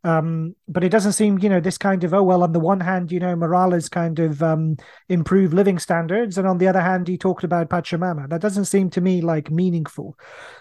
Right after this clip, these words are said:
You know, you've got to, um, I think you've got to, there's no reason not to criticize the kind of this, rather than celebrating this patronizing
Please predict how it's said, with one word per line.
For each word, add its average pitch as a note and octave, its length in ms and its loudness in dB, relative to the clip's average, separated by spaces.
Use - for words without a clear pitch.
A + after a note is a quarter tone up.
You E3+ 80 4
know, F3 100 6
you've F3+ 300 4
got G3 240 2
to, F3+ 400 2
um, D#3+ 520 -2
I E3+ 120 -6
think F#3 200 -4
you've F3+ 140 -2
got F3+ 260 -2
to, E3+ 300 0
there's D#3 240 -2
no F#3 140 2
reason F3+ 440 2
not E3+ 200 -4
to D3+ 80 -6
criticize F3 600 0
the D#3+ 80 -4
kind E3 260 -2
of D3+ 140 -8
this, D#3+ 360 -4
rather F3 260 4
than D#3+ 180 0
celebrating E3+ 680 2
this D3+ 160 -4
patronizing D#3+ 880 -2